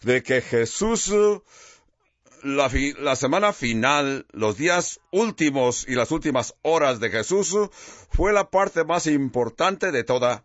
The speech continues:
su vida. Tene-, simplemente tenemos que ver cuántos capítulos se escribieron en la vida de Jesús. En otras palabras, en el Nuevo Testamento,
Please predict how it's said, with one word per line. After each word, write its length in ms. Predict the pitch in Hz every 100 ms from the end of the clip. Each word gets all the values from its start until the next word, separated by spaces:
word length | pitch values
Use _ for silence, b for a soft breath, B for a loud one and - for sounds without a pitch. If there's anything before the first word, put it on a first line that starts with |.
| -
su 500 | - - 92 90 87
vida. 720 | 110 117 101 95 90 82 80 B B -
Tene-, 240 | 135 185 139 - 92 - _
simplemente 960 | _ - - - - 208 214 208 202 185
tenemos 340 | 156 165 160
que 100 | 151
ver 200 | 151 147
cuántos 420 | - 143 139 131
capítulos 540 | - 117 135 127 120 113
se 80 | 110
escribieron 760 | - 101 104 131 123 123 113 B B B B _ _
en 240 | 117 117 110
la 340 | 101 92 - _ _ _ _
vida 720 | 90 104 147 131 120 117 107
de 480 | - 82 107 98 82 -
Jesús. 960 | 98 98 98 - 123 117 - - - B B B
En 120 | -
otras 220 | 220 254
palabras, 920 | 233 139 185 143 117 117 - - - - B B B B B
en 140 | 117 120
el 80 | 127
Nuevo 220 | 220 240
Testamento, 920 | 196 127 123 127 - 113 104 -